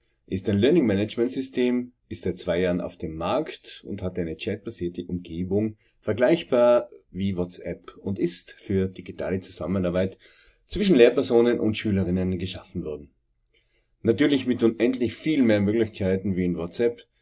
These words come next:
Es ist ja für die professionelle Zusammenarbeit gedacht. Schließlich wird es auch von professionellen Firmen genutzt. Die Schülerinnen und wir können uns also geschriebene Nachrichten mit der ganzen Fülle von Emojicons, gifs und so weiter schicken.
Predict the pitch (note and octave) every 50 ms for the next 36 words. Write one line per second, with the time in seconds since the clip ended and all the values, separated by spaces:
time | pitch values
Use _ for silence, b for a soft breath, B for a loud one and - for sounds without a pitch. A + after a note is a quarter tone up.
0 | b b b b b _ _ _ _ _ - - - B2 A#2+ - - - - -
1 | - G#2+ G#2 G2 G2 - G#2+ F#2+ G2+ G2 - G2+ F#2+ F#2 - - F#2+ A2+ C3 C3
2 | A#2 - - F2+ - E2 D#2+ E2 F2 E2+ D#2 D2+ D2+ D2 D2+ - - E2+ D#2 D2
3 | D2 - - - - - _ _ - _ _ - G2+ A2 B2 D3+ - - D3 D3
4 | - - - G#2+ G#2+ G#2+ F#2 - G2+ - F#2 F2 F#2+ - - F#2 F2 F2 E2+ -
5 | - - - E2+ D#2 D#2 E2+ G#2+ A2 - - - - - E2+ E2 E2 F2 F2+ F#2+
6 | - - _ - B2 B2+ A2+ F2 - - - - _ _ _ _ _ _ B B
7 | B B B B B B B B B B _ _ G#2 G2 - - C#3 F3 F#3+ D3+
8 | B2+ A#2 A2 G2 F2 F2 E2 F2 G2 A2+ C3 D3+ D#3 D#3+ - - A2+ A2+ A2 G#2+
9 | G2+ G2 G2 G#2 F#2+ F#2+ - G#2 E2+ F#2+ F#2 - - D#3 D#3+ D3+ C#3 C3+ C3 A#2+
10 | A2 A2 A2+ - - A#2 A2 - - A2+ G#2+ - _ G2+ G2+ - G2+ F#2+ - A#2+
11 | C3 C3+ - B2 G2+ - - A2+ A2+ A2 G#2 - F#2+ F#2 F2+ G2+ A#2 C3+ C3 -
12 | A2+ - A#2 A2+ A2+ A2 - - B2+ A#2+ - - - - - - - - F#2 F2
13 | F2 - - - - F#2 F2 F#2 G2+ G2 - G#2 - - A2 G2+ - - - G#2+
14 | G2+ -